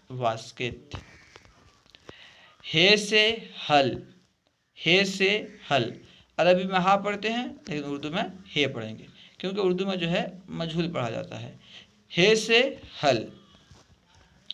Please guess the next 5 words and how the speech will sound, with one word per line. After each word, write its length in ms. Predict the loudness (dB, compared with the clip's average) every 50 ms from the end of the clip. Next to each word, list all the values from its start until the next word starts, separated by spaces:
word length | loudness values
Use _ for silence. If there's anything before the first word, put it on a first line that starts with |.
| -18 -18 -20 -20 -18 -16 -14 -10
ये 300 | -2 2 4 4 4 4
से 420 | 0 0 0 2 2 2 0 -4 -10
यक्का, 880 | -10 -4 0 0 0 -2 -4 -10 -4 0 0 0 0 -2 -10 -20 _ _ _ -16 -10
ये 260 | -4 0 0 0 0
से 460 | -2 -4 -4 -4 -4 -4 -6 -10 -16